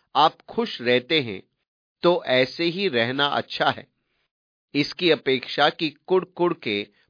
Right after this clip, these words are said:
परमेश्वर को दे। अपना समय देना या प्रभु की सेवा करना या अपना धन या कुछ और देना आदि सब एक ही बात है। यदि आप आनंद के साथ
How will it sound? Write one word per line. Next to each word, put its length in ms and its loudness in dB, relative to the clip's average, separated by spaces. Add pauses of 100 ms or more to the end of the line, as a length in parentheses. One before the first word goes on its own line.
(100)
परमेश्वर 600 0
को 200 -2
दे। 280 -4 (1200)
अपना 380 2
समय 460 2
देना 520 0 (320)
या 200 2
प्रभु 420 -2
की 200 -6
सेवा 440 0
करना 540 -2 (440)
या 160 4
अपना 480 2
धन 600 -6 (380)
या 180 6
कुछ 300 -2
और 360 4
देना 400 2
आदि 720 0 (260)
सब 380 0
एक 280 -2
ही 140 -6
बात 340 -4
है। 120 -20 (760)
यदि 300 -2
आप 400 2
आनंद 420 -2
के 180 -4
साथ 380 -2